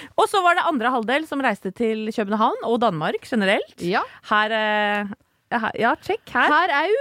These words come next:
Speaker 2: Det, dra til Danmark, sa folk. Det blir fint. Fy faen, det pøsregna så jævlig! Og vi satt oppe i Hornbækhus,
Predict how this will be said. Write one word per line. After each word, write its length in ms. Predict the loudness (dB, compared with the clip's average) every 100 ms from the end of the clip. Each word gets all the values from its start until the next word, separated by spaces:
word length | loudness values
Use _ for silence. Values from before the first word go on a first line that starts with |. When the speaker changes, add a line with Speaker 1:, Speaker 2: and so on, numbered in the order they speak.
| 0
Speaker 2:
Det, 460 | 2 2 2 2 2
dra 160 | 2 2
til 140 | 2
Danmark, 320 | 0 0 -2
sa 80 | -2 0
folk. 260 | 0 0
Det 80 | -4 -2
blir 160 | -2 0
fint. 240 | -2 -2
Fy 140 | -2 -4
faen, 280 | 0 0 0
det 140 | -2 _
pøsregna 920 | -4 0 0 -2 -4 -2 0 -2 0
så 560 | -2 -2 0 2 4 2 -2 -2
jævlig! 1120 | 0 2 4 4 4 2 2 0 -4 -8 -6
Og 80 | -4
vi 80 | -6
satt 540 | -8 -4 -4 -4 _
oppe 220 | -8 -2 -2
i 60 | -2
Hornbækhus, 1600 | 0 4 6 4 4 0 0 -4 _ -20 _ -2 0 2 -2